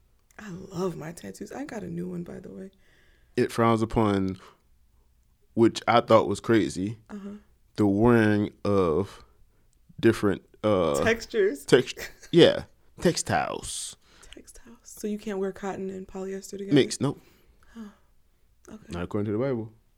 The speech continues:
Speaker 1: Okay.
Speaker 2: Men aren't supposed to, uh, cut their, uh, hair
Speaker 1: But
Speaker 2: or
Speaker 1: wait a
Speaker 2: beard.
Speaker 1: minute.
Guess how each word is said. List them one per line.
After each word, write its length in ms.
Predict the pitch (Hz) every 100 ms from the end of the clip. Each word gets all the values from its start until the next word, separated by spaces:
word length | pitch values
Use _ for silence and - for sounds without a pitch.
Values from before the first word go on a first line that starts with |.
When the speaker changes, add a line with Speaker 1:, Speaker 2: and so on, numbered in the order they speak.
| _
Speaker 1:
Okay. 340 | 208 - 226 214 _ _ _ _ _ _ _ -
Speaker 2:
Men 340 | 98 104 107
aren't 120 | 90
supposed 280 | - 110 104
to, 80 | -
uh, 360 | 95 104 98 95
cut 260 | 120 -
their, 240 | 110 104 80
uh, 260 | 104 101
hair 380 | 104 117 117 139 _ _ -
Speaker 1:
But 100 | 320
Speaker 2:
or 80 | 131
Speaker 1:
wait 80 | 123
a 40 | 139
Speaker 2:
beard. 360 | 143 147 165
Speaker 1:
minute. 80 | -